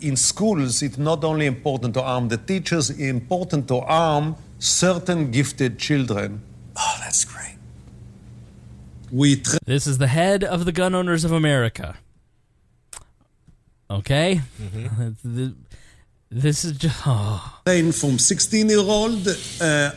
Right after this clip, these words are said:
Speaker 1: up to four years old.
Speaker 2: This segment of the conversation would absolutely cause heads to explode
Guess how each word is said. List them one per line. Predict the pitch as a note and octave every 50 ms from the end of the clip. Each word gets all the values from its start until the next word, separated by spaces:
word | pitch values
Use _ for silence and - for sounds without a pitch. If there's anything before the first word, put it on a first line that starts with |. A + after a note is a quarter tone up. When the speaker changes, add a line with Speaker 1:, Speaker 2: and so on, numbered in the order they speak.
| - -
Speaker 1:
up | D#3+ E3 D#3+ - -
to | - D3 D3 C3+
four | B2+ - - - D#3+ D3 B2 B2+
years | A#2+ A2+ G#2+ G2 - -
old. | A2+ A2 A2 A2 G#2+ - - - - - - - - -
Speaker 2:
This | - B2+ C#3+ - - - - - - -
segment | - - - D3 C#3+ C3+ B2+ A#2+ A2
of |
the | G2 G2+
conversation | G2+ - C3 A#2 A2 G#2+ G#2 - A#2+ A2+ G#2+ - - G2 G2+ G2+
would | G#2 G#2 G#2 - - - - -
absolutely | - B2+ C3+ B2+ A#2 - - B2 A#2+ A#2+ G2+ G#2+ G#2+ G#2
cause | - - - A#2 A2+ G#2+ - -
heads | - C3 B2+ B2 A2+ -
to | - - A2 G2+
explode | G2 - - - - - A#2+ A2 G#2 F#2+ F2+ F2+